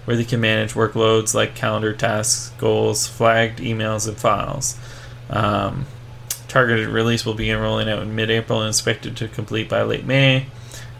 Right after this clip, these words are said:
Uh, standard release, start rollout in late May,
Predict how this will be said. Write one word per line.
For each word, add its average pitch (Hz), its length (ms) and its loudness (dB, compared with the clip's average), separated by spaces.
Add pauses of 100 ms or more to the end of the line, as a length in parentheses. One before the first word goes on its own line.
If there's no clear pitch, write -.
Uh, 110 360 6
standard 120 380 4
release, 113 600 2 (220)
start 113 400 4
rollout 110 340 4
in 107 140 -2
late 107 180 -2
May, 117 460 2